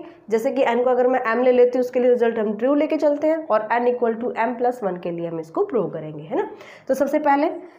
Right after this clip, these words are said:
let n is equal to one, अगर मैं एन को वन put कर लेती हूँ, then left hand side is cos theta plus iota sin theta raise to power n है। एन को मुझे यहाँ पे आप लिख भी देंगे left hand side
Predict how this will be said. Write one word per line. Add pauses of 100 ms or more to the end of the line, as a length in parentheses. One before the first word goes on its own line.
(180)
let (140)
n
is
equal
to
one, (100)
अगर
मैं
एन
को
वन
put
कर
लेती
हूँ,
then
left
hand
side
is (580)
cos (100)
theta
plus (160)
iota (580)
sin (500)
theta (480)
raise
to
power (160)
n
है।
एन
को
मुझे (400)
यहाँ
पे
आप
लिख
भी
देंगे (300)
left
hand
side